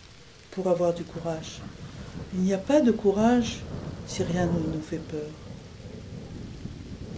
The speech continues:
Or, tout ce qui est mis en place par, euh, tous les Vaticans du monde, c'est « N'ayez pas peur, on est là ». C'est un régime de surprotection des,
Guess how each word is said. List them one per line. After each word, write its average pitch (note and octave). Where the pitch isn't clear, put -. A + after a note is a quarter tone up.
Or, -
tout D#4
ce -
qui -
est G#3+
mis A3
en G3+
place F3
par, F3+
euh, F3+
tous G#3+
les F#3
Vaticans F3
du E3+
monde, C#4
c'est « -
N'ayez G#3+
pas A3+
peur, D4
on A#3
est F#3
là ». E3
C'est G3+
un F#3+
régime B3
de F#3
surprotection -
des, F3